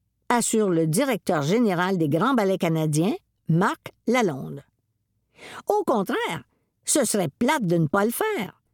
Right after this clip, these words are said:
lâche le gestionnaire. Franchement, ce n'est pas astreignant du tout. Il suffit de leur trouver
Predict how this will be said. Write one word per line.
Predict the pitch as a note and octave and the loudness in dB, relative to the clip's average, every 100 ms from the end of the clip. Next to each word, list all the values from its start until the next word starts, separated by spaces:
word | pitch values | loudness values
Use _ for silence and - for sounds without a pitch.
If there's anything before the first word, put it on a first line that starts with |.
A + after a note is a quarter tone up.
| _ _ - | _ _ -2
lâche | F#3 F#3 D#4 - - - - | 0 0 -2 -8 -8 -8 -2
le | E3+ | 0
gestionnaire. | D3+ C#3+ C#3+ D4+ B3+ C#3+ C3+ _ _ _ _ _ - - - | 2 0 -2 -2 -2 -4 -10 _ _ _ _ _ -20 -14 -2
Franchement, | D4 F4 E4 E4 E4 F#4+ G#4+ _ _ | 0 0 0 -2 0 -2 -6 _ _
ce | - | -2
n'est | C#4+ C#4 | 0 0
pas | C#4 A3+ | 0 0
astreignant | A3 - A3 G#3+ G#3 | -2 0 0 2 2
du | F#3+ A3 | 0 -2
tout. | - - _ _ _ _ _ _ _ _ | -4 -12 _ _ _ _ _ _ _ _
Il | F3 | -2
suffit | C#3 - D3+ - A4 | 0 -2 -2 -2 0
de | B3+ | 0
leur | D#3+ C#3 | 0 0
trouver | E3 E3 D#3+ | -2 0 0